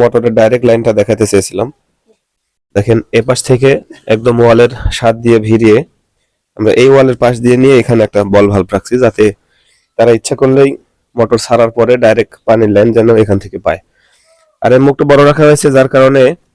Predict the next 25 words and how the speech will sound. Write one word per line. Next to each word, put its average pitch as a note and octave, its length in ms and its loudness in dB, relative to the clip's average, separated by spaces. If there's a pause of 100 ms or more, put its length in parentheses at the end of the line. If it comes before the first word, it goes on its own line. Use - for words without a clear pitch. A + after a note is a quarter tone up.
(100)
এখানে C3 320 -2
ফিতি B2 280 -2
পাইপ C3 200 0 (640)
লাগিয়ে B2+ 360 2
তারা C#3 180 0
ইচ্ছা C3+ 200 -6
করলে C#3+ 140 2 (100)
বাইরে C3 260 2 (280)
জমিতে B2 400 0
বা A#2+ 140 4
যে A#2 140 0
কোনো B2 200 0
জায়গায় A2+ 320 2
নিজের A2 240 0
প্রয়োজনে A2 440 0
পানি A2 200 -4
কিন্তু G#2+ 200 -14
নিতে G2+ 180 -14
পারবে। E2+ 200 -6 (840)
তো - 100 -2
দর্শক, B2+ 260 -2
কাজটা C3 280 -4
কেমন C3+ 260 0
হয়েছে, C3+ 220 -2 (180)
অল্প C#3 140 0